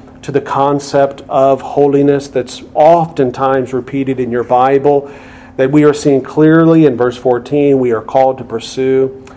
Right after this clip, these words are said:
And we pray, God, that we would be students and we would be, most importantly, learners of the past, that we would not make the same mistakes, that, God, we would be careful Bereans, and that we would walk in a balanced way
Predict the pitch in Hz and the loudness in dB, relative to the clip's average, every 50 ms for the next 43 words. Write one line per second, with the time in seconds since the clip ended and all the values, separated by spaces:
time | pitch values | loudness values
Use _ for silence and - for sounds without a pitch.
0 | - - - - - - - 139 147 165 170 170 - - 175 175 175 165 165 160 | -20 -20 -20 -20 -20 -6 -4 0 2 2 0 2 2 2 2 4 4 4 4 4
1 | 160 156 147 139 123 139 156 160 147 147 - 135 123 117 - - - - 156 160 | 4 4 0 -2 2 2 2 4 2 2 0 -2 -6 -6 -10 -14 -6 0 2 4
2 | 165 160 156 170 165 160 151 156 - - - - - 135 131 127 131 143 151 147 | 4 4 4 4 2 2 0 -2 -6 -14 -14 -12 -10 -8 -6 -4 -2 0 0 0
3 | 139 143 135 135 139 131 135 139 139 131 135 - 131 120 113 - 147 147 143 147 | 0 -2 -4 -4 -6 -2 0 0 0 0 -2 -8 -12 -12 -4 -2 -2 -2 -2 -2
4 | 139 135 131 131 127 123 120 123 123 123 135 139 147 151 156 160 165 165 165 160 | -4 -4 -4 -4 -4 -4 -4 -4 -2 -2 0 0 0 2 2 4 4 2 2 0
5 | - - - - - - - - - - - - - 143 143 147 143 139 139 135 | -4 -12 -18 -20 -20 -20 -20 -20 -20 -20 -20 -8 -2 0 2 2 2 2 0 -2
6 | - - - - - - - 127 - - 131 127 123 127 127 110 - - - - | -6 -14 -20 -20 -14 -10 -10 -8 -8 -6 -6 -4 -2 -2 -2 -4 -6 -12 -18 -20
7 | - 160 143 - 135 131 113 131 143 151 139 143 143 139 127 131 127 143 151 156 | -20 -20 -8 -4 -4 -4 -2 -2 -4 -2 0 0 0 0 0 -2 -2 0 0 0
8 | 170 180 165 127 135 139 139 139 139 - 135 - - - 147 143 139 131 127 120 | 0 -2 -4 -4 -2 -2 -2 -2 -4 -6 -10 -10 -6 -4 -2 -2 -2 -2 -4 -8
9 | 113 - - - - 131 123 120 117 113 - - - - - - - - - - | -10 -12 -18 -10 -6 -4 -4 -4 -4 -8 -12 -20 -20 -20 -20 -20 -20 -20 -20 -20
10 | - - - 131 139 131 151 147 151 147 143 131 143 143 131 123 135 151 165 160 | -20 -6 -4 -4 0 2 4 4 4 4 2 0 -4 -4 -4 0 0 2 2 2
11 | 135 147 143 147 - - - 139 135 139 147 147 147 165 160 143 120 131 123 117 | 2 0 -4 -4 -8 -12 -6 0 2 2 2 2 2 0 0 0 0 -4 -2 -2
12 | 123 131 143 151 156 160 170 175 170 165 - - - - - - - - - - | -2 0 2 2 2 4 2 0 0 -4 -8 -16 -20 -20 -20 -20 -20 -20 -16 -8
13 | - 139 131 139 139 139 143 147 147 127 127 143 151 156 151 135 113 117 127 127 | -6 -2 0 0 0 0 0 0 0 2 2 4 4 4 2 0 -2 0 2 4
14 | 131 143 147 151 147 - - 151 127 120 113 110 131 127 139 151 156 165 156 160 | 4 4 2 0 -2 -4 -6 -4 -4 -4 -2 0 0 2 2 2 2 0 0 -2
15 | - - 139 127 131 131 131 127 131 131 131 131 - | -6 -10 -4 -2 0 2 2 2 2 0 -2 -6 -12